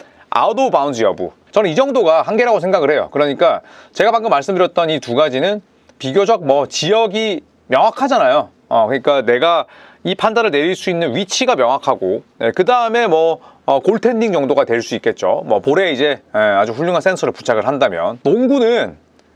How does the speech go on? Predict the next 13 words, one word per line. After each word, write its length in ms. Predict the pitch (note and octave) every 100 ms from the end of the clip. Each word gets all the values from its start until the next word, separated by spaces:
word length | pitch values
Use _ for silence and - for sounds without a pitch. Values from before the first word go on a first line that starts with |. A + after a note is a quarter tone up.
| _ _ -
갑론을박이 720 | - F#3+ C#4 C#4+ C4 C4 A#3+
펼쳐지는 440 | G#3+ A#3 A3+ A3
파울콜이 440 | - G#3+ A3 A#3 G#3
워낙 300 | F3 C#4+ C#4+
많습니다. 460 | F3+ C#3 C3 G#2
종류도 520 | - D3 A#3 C#4+ D4
많고 420 | B3+ A2+ F#2+ G2+ -
반칙의 580 | - A2+ C#3 - A#3+ C4
종류도 400 | F#3+ F3 F3 E3
많고, 500 | B2 G#2 - D3+ G3 - -
어, 200 | G#2 F#2+
그 100 | C3+
다음에 520 | C3+ C3 A#2 D#3 G3